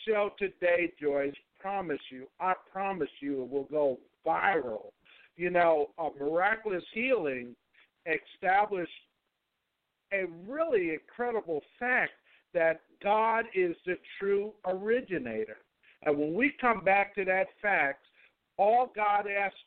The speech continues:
us to do is give us, uh, give him his, give him our weaknesses, Joyce. That's all he asks us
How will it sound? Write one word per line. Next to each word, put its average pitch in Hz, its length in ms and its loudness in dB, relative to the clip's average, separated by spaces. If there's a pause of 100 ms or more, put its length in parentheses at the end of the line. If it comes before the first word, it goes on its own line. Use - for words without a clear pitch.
us 185 80 0 (100)
to 180 160 -20
do 156 280 0
is 135 100 -2 (220)
give 202 280 0
us, 180 220 2 (600)
uh, 196 140 4 (360)
give 330 200 0
him 302 240 0
his, 247 140 0 (460)
give 269 200 -2
him 285 340 -2 (600)
our 269 180 4
weaknesses, 247 800 -6
Joyce. 123 300 -8 (380)
That's 247 240 0
all 254 280 4
he 262 220 -2
asks 233 400 0
us 214 100 -2